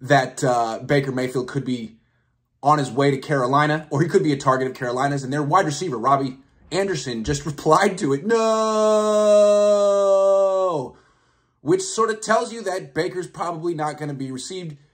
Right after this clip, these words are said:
eagerly by that locker room. Doesn't look like <laughs> Baker's going to Carolina, which leaves Jimmy Garoppolo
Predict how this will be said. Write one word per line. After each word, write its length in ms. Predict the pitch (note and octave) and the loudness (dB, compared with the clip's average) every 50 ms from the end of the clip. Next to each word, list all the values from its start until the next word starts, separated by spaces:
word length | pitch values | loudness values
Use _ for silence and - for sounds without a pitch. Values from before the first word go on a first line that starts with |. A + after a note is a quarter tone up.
| _ _ _ _ _ _ _ - | _ _ _ _ _ _ _ -10
eagerly 380 | A#3 B3+ C4 B3 A#3 A#3 A#3+ A#3+ | -6 -4 -2 0 0 0 0 0
by 220 | G3 F3+ E3 F3 | 0 0 0 0
that 180 | D#3+ D#3+ D#3+ D#3+ | 0 -2 -2 0
locker 320 | F#3+ G3+ G3+ G3 - G3 | 2 2 0 0 -2 -6
room. 280 | G3 G3 F#3+ F#3+ F#3+ - - | -4 -4 -4 -6 -8 -6 0
Doesn't 360 | - C#4+ - - G4 E4+ D4+ | 0 0 0 0 -4 -2 -2
look 160 | E4+ F4+ - | -2 -2 0
like 200 | - C4+ - D3+ | 0 0 0 0
<laughs> 60 | C#3+ | 0
Baker's 360 | - A3 A3 - - - G#3+ | 0 0 0 -2 -6 -8 -8
going 500 | - - - G3+ G#3 A3+ A#3 A#3 C#4+ - - _ _ _ _ - | -4 0 0 2 2 2 0 -2 -6 -12 -16 _ _ _ _ -10
to 120 | - A3+ A3 | -8 -8 -8
Carolina, 640 | - - F3 E3+ D#3+ D#3 E3+ F#3+ G#3 G#3 G#3 G#3 | -6 -6 -4 -2 0 0 0 -2 -2 -2 -2 0
which 200 | F3+ F#3 F3+ - | 0 0 0 0
leaves 220 | F#3 G3 G3+ F3+ D3 | -2 -2 -2 -2 -2
Jimmy 220 | C#3+ E3 F3 F#3 | -2 -2 -2 -2
Garoppolo 580 | F3 F3 G#3+ C#4+ E4 E4 G3 C#3+ A2+ G#2+ F#2+ | 0 4 4 4 4 2 -2 -6 -8 -8 -12